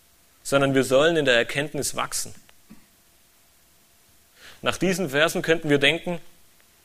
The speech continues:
das ist unglaublich. Uns wurde alles zu einem Leben in Gottesfurcht und für einen wahrhaftigen Wandel geschenkt.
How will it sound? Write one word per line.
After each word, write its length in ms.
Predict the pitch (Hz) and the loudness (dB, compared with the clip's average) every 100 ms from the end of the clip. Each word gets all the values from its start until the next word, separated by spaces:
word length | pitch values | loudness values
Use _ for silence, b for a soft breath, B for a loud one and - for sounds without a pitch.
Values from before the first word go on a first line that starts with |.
| _ _ _ - | _ _ _ -8
das 120 | 123 | -6
ist 220 | 160 - | -4 -4
unglaublich. 720 | 180 208 190 214 262 135 - - _ _ _ _ _ _ _ _ _ _ _ | -2 0 0 0 0 -4 -6 -18 _ _ _ _ _ _ _ _ _ _ _
Uns 180 | 160 143 | -6 0
wurde 320 | 175 185 - | 2 2 0
alles 380 | 147 214 202 - | 0 0 -2 -4
zu 100 | - | -4
einem 240 | 156 165 143 | -2 -2 0
Leben 480 | 143 196 170 180 180 B B | 2 2 0 -6 -8 B B
in 160 | 185 196 | -2 2
Gottesfurcht 720 | 151 - 156 - 175 196 - B B - | 2 2 -2 0 -2 -2 -8 B B -8
und 100 | 143 | -6
für 160 | 139 | 0
einen 240 | 143 160 139 | 0 0 0
wahrhaftigen 580 | 131 143 - 190 160 | 0 -2 -4 -4 -2
Wandel 280 | 143 151 160 | 0 0 0
geschenkt. 520 | 156 - 180 196 - | -2 0 0 -2 -10